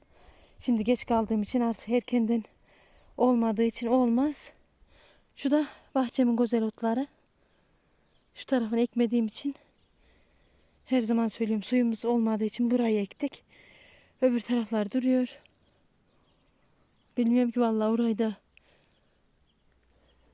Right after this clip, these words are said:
yolsam mı, yolmasam mı? Karar veremedim. Şöyle tırpanı,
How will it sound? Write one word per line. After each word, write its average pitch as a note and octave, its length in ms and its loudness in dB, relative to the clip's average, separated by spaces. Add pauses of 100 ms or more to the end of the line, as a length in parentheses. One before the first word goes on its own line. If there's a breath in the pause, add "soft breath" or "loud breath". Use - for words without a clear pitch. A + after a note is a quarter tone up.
(140)
yolsam A3 480 0
mı, G3+ 200 0
yolmasam G#3 600 -2
mı? G3+ 240 -4 (720 soft breath)
Karar A#3 360 0
veremedim. G#3+ 380 0
Şöyle A3+ 260 -2
tırpanı, A#3 500 -2